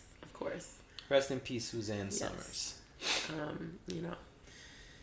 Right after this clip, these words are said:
Speaker 1: we appreciate your contributions
Speaker 2: I read, I read,
Speaker 1: to
Speaker 2: I did a
Speaker 1: pop
Speaker 2: little,
Speaker 1: culture.
Speaker 2: a little pinch of research.
Speaker 1: Yeah.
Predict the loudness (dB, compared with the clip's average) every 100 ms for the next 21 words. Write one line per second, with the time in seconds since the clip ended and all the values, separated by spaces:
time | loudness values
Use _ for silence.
0 | -18 -14 -2 0 2 10 10 12 10 10
1 | 10 6 4 6 6 6 4 4 6 4
2 | 2 2 2 2 -2 -12 -16 -16 -16 -16
3 | -16 -16 -16 0 8 12 12 12 12 12
4 | 12 12 12 12 12 12 12 12 12 12
5 | 12 12 12 -2 10 12 12 12 12 12
6 | 12 12 12 12 12 12 4 2 4 4